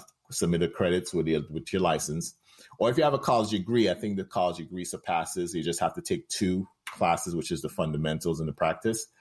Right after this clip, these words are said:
and, um, send that, send those credits in with your college degree. Um, and, uh, then they will actually process it, send you back a time,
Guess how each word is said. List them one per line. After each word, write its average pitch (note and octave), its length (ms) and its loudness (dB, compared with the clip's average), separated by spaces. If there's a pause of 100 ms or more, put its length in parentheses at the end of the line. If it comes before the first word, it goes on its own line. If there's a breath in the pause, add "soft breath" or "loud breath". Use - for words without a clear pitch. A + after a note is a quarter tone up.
(380 soft breath)
and, F2 280 2
um, D#2 180 2
send F2+ 300 2
that, E2 300 4
send E2+ 280 0
those E2 100 2
credits D#2+ 420 0
in E2+ 120 -2
with E2 160 -2
your D#2 120 0
college D2 340 2
degree. D2 400 0 (640)
Um, D2+ 580 0
and, D2+ 540 2
uh, B1 320 -2 (260)
then F2 400 2
they F2 140 6
will E2 280 4
actually D#2 400 0
process A2+ 520 2
it, - 180 2
send F2+ 220 2
you E2+ 80 4
back E2+ 300 6
a D#2+ 140 2
time, E2+ 540 -2